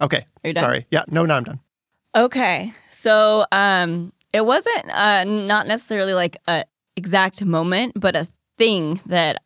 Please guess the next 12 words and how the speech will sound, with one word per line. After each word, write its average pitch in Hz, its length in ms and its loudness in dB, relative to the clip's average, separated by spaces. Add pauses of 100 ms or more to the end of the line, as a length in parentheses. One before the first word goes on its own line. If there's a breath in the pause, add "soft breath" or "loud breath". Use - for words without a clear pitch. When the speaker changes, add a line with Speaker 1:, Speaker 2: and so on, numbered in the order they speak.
Speaker 2:
I 156 220 2
got 165 240 0
to 175 120 -6
do 156 380 -4
this 151 340 -8
arc, 151 460 -2
which 165 440 -4
was 170 500 0
combine 202 680 0
powers 220 500 0
with 208 160 -6
Penny. 196 560 -6